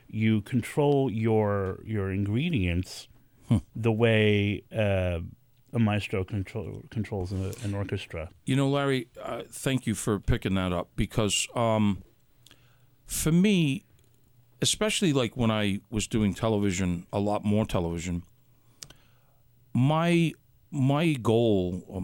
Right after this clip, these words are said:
Speaker 2: my connection, um, wasn't so much with the camera.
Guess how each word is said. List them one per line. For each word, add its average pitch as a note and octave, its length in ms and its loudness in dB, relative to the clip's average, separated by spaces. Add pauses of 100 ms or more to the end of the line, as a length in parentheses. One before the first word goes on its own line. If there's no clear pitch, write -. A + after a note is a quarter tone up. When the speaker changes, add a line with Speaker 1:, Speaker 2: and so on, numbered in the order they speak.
(100)
Speaker 2:
my G#2+ 240 2
connection, G2+ 720 0 (920)
um, G2 440 0 (600)
wasn't B2+ 340 0
so B2 160 2
much G#2+ 300 2
with G#2+ 120 -2
the G2 80 -4
camera. A2 520 2